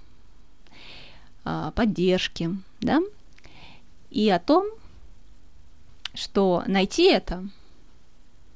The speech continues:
невозможно. Ну, вот этот человек так видел, да? А, вот, и я просто потом уже после консультации так возвращалась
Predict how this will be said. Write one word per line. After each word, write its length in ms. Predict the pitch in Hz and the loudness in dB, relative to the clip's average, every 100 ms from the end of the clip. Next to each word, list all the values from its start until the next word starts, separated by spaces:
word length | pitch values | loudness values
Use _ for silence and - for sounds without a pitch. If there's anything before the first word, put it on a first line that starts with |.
| - | 4
невозможно. 640 | 269 339 254 180 170 - 220 - - - - - - - - - - - - | 10 12 12 8 2 -4 -6 -10 -16 -16 -16 -16 -16 -16 -16 -14 -10 -10 -4
Ну, 100 | 339 | 2
вот 140 | 370 254 | 4 4
этот 180 | - - | 2 2
человек 240 | 214 233 | 2 2
так 160 | 190 170 | -2 -2
видел, 300 | - - - | -6 -2 0
да? 120 | 311 480 - - - - - - - - - - - - | 0 -2 -14 -14 -14 -14 -14 -14 -14 -14 -14 -12 -8 -4
А, 160 | 202 | -4
вот, 220 | 190 - | -4 -2
и 80 | 220 | 2
я 340 | 233 226 294 311 - - | 4 6 4 4 -4 0
просто 320 | 208 202 - | 2 2 0
потом 300 | 180 196 196 | 0 2 2
уже 160 | 180 180 | 2 4
после 260 | 240 247 | 4 4
консультации 720 | 247 240 214 285 415 - - | 4 4 4 8 6 6 -2
так 400 | 196 - - - - - | 0 -2 -6 -12 -14 -8
возвращалась 880 | 196 185 196 - 339 339 285 - | -4 0 2 8 10 10 4 -4